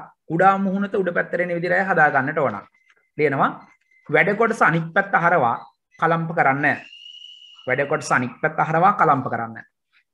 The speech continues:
දැන් පුතා වැඩ කොටස අනික් පැත්ත හරවලා කලම්ප කරද්දී උඩට ඇවිල්ලා තියෙන්නේ කුඩා මුහුණට, ඈ. කුඩා මුහුණට උඩ පැත්තට ඇවිල්ලා තියෙන්නේ. දැන් මේ පැත්තෙන් අර මැද සිදුර ආයව ආපහු විදගෙන යනවා භාගයක්.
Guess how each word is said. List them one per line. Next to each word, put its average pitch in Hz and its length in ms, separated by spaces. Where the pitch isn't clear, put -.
දැන් 160 120
පුතා 202 200
වැඩ 147 200
කොටස 185 260
අනික් 135 300
පැත්ත 175 200
හරවලා 190 360
කලම්ප 185 400
කරද්දී 196 500
උඩට 170 260
ඇවිල්ලා 190 320
තියෙන්නේ 208 380
කුඩා 190 300
මුහුණට, 120 360
ඈ. 320 180
කුඩා 151 280
මුහුණට 156 260
උඩ 143 140
පැත්තට 135 260
ඇවිල්ලා 123 220
තියෙන්නේ. 110 320
දැන් 147 200
මේ 151 100
පැත්තෙන් 202 420
අර 165 180
මැද 160 240
සිදුර 196 260
ආයව 185 280
ආපහු 175 560
විදගෙන 156 280
යනවා 185 260
භාගයක්. 113 420